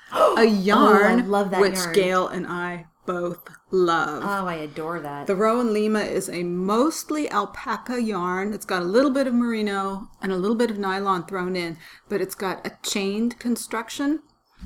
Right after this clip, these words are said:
Speaker 2: It's not just a twisted ply alpaca. So the chain,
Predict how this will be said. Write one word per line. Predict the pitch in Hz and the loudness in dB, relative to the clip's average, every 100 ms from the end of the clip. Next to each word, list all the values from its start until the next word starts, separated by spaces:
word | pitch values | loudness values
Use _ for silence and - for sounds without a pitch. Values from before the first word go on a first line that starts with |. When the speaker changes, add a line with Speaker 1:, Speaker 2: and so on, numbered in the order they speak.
| - | -8
Speaker 2:
It's | 196 - | -6 -2
not | 196 196 - - - | 0 0 -2 -4 -2
just | - 196 - - | -2 -4 -6 -8
a | 185 165 - | -6 -6 -8
twisted | - 208 - 190 175 - _ - | -6 -6 -4 -4 -4 -10 _ -10
ply | 214 196 175 170 170 - | -2 0 0 -4 -10 -10
alpaca. | 180 170 - 196 175 180 156 - - _ | -8 -8 -2 -2 -2 -6 -12 -14 -20 _
So | - 208 | -4 -4
the | 160 | -4
chain, | - - 247 277 254 190 190 | -8 -4 -2 0 0 0 -4